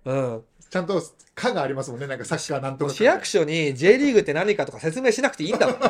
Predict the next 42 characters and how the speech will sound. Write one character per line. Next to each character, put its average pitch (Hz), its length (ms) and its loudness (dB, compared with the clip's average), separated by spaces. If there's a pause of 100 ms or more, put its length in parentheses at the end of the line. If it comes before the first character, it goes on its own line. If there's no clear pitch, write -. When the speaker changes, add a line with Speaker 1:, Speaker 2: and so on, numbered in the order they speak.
(120)
Speaker 2:
<laughs> - 260 -2
そ 220 180 -4
う 165 40 -4
で 143 80 -6
す - 80 -12
よ 101 80 -12
ね。 127 220 -8
Speaker 1:
早 254 420 -4
い 294 140 4
よ、 156 80 6
話 147 360 -2
が。 123 240 -4
Speaker 2:
確 - 0 -
か 151 100 -6
に、 175 40 -4
確 - 140 -12
か 143 100 -4
に。 110 140 -12
Speaker 1:
話 208 480 -8
が 165 100 -2
早 170 380 -2
い 120 120 -4
よ。 101 60 -12 (800)
も 123 80 -12
う - 40 -12
こ - 120 -20
こ 196 80 -2
は 185 80 4
も 156 120 -2
う - 20 -8
ほ 180 100 -6
ん 180 60 -8
と 165 80 0
ガ 165 120 2
チ 160 140 -10
で 113 80 -8
す - 80 -18
よ。 90 100 -18 (320)
Speaker 2:
強 110 360 -10
え 101 40 -10
な。 95 160 -12
Speaker 1:
ね。 127 200 -6